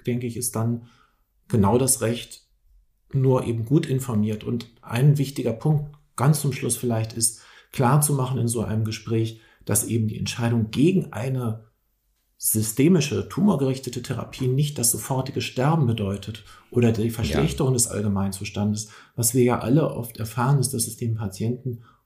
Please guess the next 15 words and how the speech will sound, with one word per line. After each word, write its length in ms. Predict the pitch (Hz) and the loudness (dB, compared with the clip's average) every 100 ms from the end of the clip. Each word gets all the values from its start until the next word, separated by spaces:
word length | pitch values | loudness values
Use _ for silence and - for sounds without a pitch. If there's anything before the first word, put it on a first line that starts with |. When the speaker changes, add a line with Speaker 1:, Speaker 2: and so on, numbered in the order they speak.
| - | -2
Speaker 1:
ohne 300 | 113 185 165 | 4 4 4
eine 200 | 110 110 | 0 -2
Therapie 640 | - 110 107 - 120 117 | -4 -8 -8 -4 -2 -2
noch 180 | 117 110 | -4 -8
eine 180 | 110 113 | -4 -2
ganze 320 | 107 123 143 | 0 -2 -2
Zeit, 520 | 147 - 110 131 131 _ _ _ | -2 -2 0 0 -4 _ _ _
und 60 | - | -6
zwar 280 | - 110 - | 0 0 -2
oft 240 | 113 - | -8 -4
auch 160 | 117 113 | -4 0
eine 160 | 107 | 0
überraschend 560 | 117 107 98 143 - 123 | 0 -2 0 0 0 0
lange 240 | 110 110 | 2 0
Zeit, 400 | 98 - 104 107 | 0 -2 -4 -6